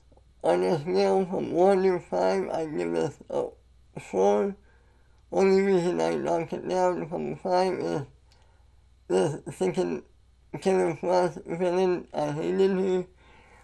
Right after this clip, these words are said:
But the whole, I love, I love how smart he is. I love how, um,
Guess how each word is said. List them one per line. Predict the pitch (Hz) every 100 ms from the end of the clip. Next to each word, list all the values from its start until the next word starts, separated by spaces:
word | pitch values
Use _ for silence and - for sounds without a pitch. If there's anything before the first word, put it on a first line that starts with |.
| -
But | - 156 -
the | 156
whole, | 151 180 202 180 - _ _ _ _ - _ _ _ _ _ _ - - _ _ -
I | 185
love, | 180 185 208 180 170 - _ _ _ -
I | 202
love | 196 196 202 202 160 165
how | 165 170 165 147
smart | - 196 226 196 190
he | 214
is. | 220 208
I | 185
love | 160 185 185 165
how, | 165 139 151 143 _ _ _ _ _ _ _ _ - 165 - -
um, | 156 160 156 151